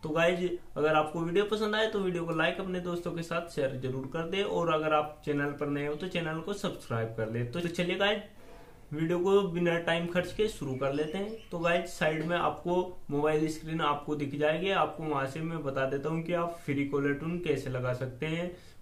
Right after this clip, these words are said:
वो भी वीआई में। तो वीआई में caller tune लगाने के लिए आपको ये देखिए, एक application ऐसे download करनी है आपको। सबसे पहले है अपना Play Store है, वो simply open कर लेना है।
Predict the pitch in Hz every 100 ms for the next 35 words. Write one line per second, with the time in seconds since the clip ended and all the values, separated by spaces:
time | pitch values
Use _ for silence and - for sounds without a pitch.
0 | - 151 156 180 185 180 165 147 139 117
1 | 117 - - - - - - - - 185
2 | 208 220 226 233 226 220 220 220 208 208
3 | 214 208 202 226 226 151 147 - 165 151
4 | - - - - - - - - - -
5 | - 151 170 175 196 196 185 175 180 175
6 | 180 196 208 208 - - 147 175 165 160
7 | 165 170 175 175 196 196 - 202 196 175
8 | - 170 170 175 180 180 196 - 151 156
9 | 160 156 156 156 170 180 185 185 170 160
10 | 156 175 196 160 156 185 190 131 113 98
11 | 95